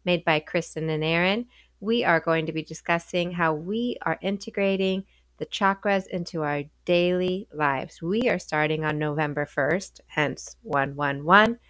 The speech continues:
You can start whenever you hit play. And we're back.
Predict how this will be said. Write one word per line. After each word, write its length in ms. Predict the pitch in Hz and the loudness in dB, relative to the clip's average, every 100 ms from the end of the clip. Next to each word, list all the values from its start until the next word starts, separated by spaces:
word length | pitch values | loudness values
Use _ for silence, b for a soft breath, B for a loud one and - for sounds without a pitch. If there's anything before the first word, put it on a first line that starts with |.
| b b b | b b b
You 200 | - 262 | 2 2
can 180 | 277 220 | 2 -2
start 380 | - 185 180 - _ | 2 6 6 4 _
whenever 320 | 160 165 180 | 0 2 2
you 200 | 202 185 | 2 2
hit 280 | 180 180 - | 2 0 -4
play. 340 | - 139 139 - _ _ _ - | -4 -2 -2 -6 _ _ _ -4
And 180 | 247 254 | -2 -2
we're 120 | 202 | -4
back. 560 | 190 160 120 - - | 0 2 2 -4 -20